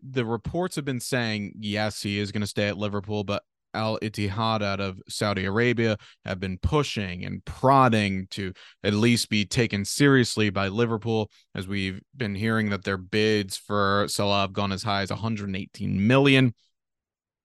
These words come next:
Uh, we've heard Stu speak about in the past on this show that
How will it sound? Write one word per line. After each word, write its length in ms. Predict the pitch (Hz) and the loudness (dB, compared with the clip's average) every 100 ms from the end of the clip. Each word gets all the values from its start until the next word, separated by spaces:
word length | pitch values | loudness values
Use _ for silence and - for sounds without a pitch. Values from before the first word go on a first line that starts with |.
| _ - | _ -2
Uh, 200 | 110 98 | 0 0
we've 220 | 98 107 117 | -2 -4 0
heard 220 | 117 95 | -2 -2
Stu 460 | - - 113 104 - - - - | -4 0 0 0 -6 -20 -20 -20
speak 340 | - 135 - | -4 -2 0
about 320 | 117 113 82 | 2 2 2
in 120 | 104 | -2
the 60 | 101 | -4
past 420 | - 123 117 - | -4 -2 -2 -2
on 100 | 110 | -2
this 140 | 107 104 | -2 -2
show 340 | 110 107 101 | 0 0 0
that 260 | 98 95 | -2 -6